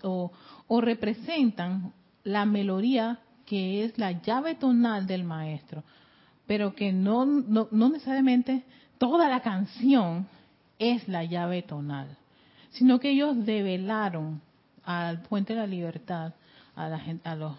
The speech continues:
a los estudiantes que estaban en, de Filadelfia, cuáles eran esas piezas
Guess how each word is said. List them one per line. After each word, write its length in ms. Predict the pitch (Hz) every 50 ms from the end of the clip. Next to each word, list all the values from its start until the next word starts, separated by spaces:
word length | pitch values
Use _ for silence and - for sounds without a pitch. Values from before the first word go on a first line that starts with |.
| - - -
a 260 | - 165 160 151 151 147
los 140 | 151 165
estudiantes 680 | 151 143 - - 160 165 160 160 165 - 180 185 175 -
que 80 | - -
estaban 340 | 185 214 180 180 180 180 180
en, 160 | 175 165 160 - - - _ _
de 80 | 170
Filadelfia, 720 | 175 - 226 254 240 220 196 180 165 160 - - 175 175 - _ - - - - _ -
cuáles 320 | - 240 262 285 311 320
eran 260 | 311 302 294 285 277
esas 260 | 277 277 - 269 240 - -
piezas 520 | - 254 277 285 262 247 - 214 202 196